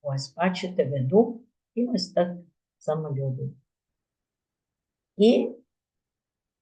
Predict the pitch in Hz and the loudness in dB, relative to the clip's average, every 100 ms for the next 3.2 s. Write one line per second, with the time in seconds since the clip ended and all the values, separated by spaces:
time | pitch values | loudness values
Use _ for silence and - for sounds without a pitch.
0 | _ _ _ _ _ _ _ 190 214 202 | _ _ _ _ _ _ _ 2 6 8
1 | 170 180 180 180 170 156 156 - 214 240 | 8 6 4 6 6 6 4 6 6 6
2 | 233 - - - - 160 151 151 - - | 4 -2 -14 -6 0 0 -2 -6 -4 -2
3 | - | -2